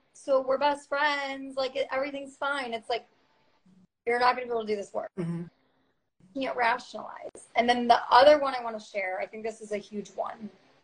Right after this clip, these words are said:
Speaker 1: I don't see it as often now as we've completely perfected this method, but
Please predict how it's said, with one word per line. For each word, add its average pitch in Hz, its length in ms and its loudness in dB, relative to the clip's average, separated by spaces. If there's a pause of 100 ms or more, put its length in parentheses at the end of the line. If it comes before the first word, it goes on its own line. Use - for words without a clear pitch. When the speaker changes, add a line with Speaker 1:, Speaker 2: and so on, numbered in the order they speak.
(440)
Speaker 1:
I 233 40 0
don't 269 280 2
see 277 120 4
it 262 100 4
as 214 140 -6
often 208 440 -2
now 175 320 -14
as 196 180 -4
we've 214 200 -10 (240)
completely 247 560 -6
perfected 214 500 0
this 196 200 -2
method, 226 540 0
but 233 260 6